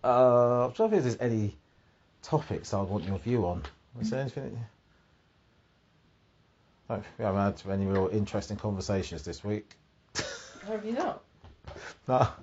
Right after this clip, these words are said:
Speaker 2: Why not?
Speaker 1: Is that, 'cause I had my stupid ban from Facebook, so I didn't,
Speaker 2: <laughs>
Speaker 1: didn't get any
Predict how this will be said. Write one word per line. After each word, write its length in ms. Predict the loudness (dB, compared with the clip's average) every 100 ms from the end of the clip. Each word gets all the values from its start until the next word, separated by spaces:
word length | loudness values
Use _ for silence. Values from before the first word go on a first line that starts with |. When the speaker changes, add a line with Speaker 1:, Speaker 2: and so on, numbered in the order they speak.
| -14 -16 _
Speaker 2:
Why 180 | -10 -6
not? 300 | -4 -4 -6 -10 -20 -20 _ 0
Speaker 1:
Is 40 |
that, 320 | 0 0 -4
'cause 120 | 2 6
I 40 |
had 140 | 6
my 120 | 6 4
stupid 520 | 4 0 2 0 4
ban 300 | 8 10 8
from 200 | 0 -4
Facebook, 560 | 0 0 0 -6 -8
so 120 | -4 -2
I 40 |
didn't, 360 | 0 0 -2 0
Speaker 2:
<laughs> 400 | -2 -2 -6 -2
Speaker 1:
didn't 160 | 0
get 200 | 4 4 6
any 220 | 4